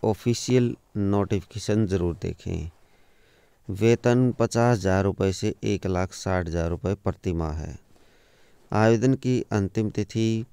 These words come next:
पन्द्रह जनवरी दो हज़ार तेईस है। आवेदन शुल्क एक सौ अठारह रुपये है।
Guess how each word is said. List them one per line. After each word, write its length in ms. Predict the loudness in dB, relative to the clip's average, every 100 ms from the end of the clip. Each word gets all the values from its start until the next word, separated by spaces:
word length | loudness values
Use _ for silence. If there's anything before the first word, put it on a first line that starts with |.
| -4
पन्द्रह 360 | -2 2 2 2
जनवरी 420 | 0 0 0 0
दो 220 | 0 0
हज़ार 260 | 0 0 -2
तेईस 480 | -4 -2 -2 -2
है। 280 | 0 0 -2 -8 _ _ _ _ _ _ _ _ _ _ _ _ 2
आवेदन 440 | 6 6 6 4
शुल्क 640 | 2 0 -2 0 0 0 -2 _ _ _ _ _ _ _ _ _ _ _ -4
एक 160 | -4
सौ 140 | 0 -2
अठारह 400 | -2 -2 0 -2
रुपये 320 | -4 -6 -6
है। 360 | -8 -10 -14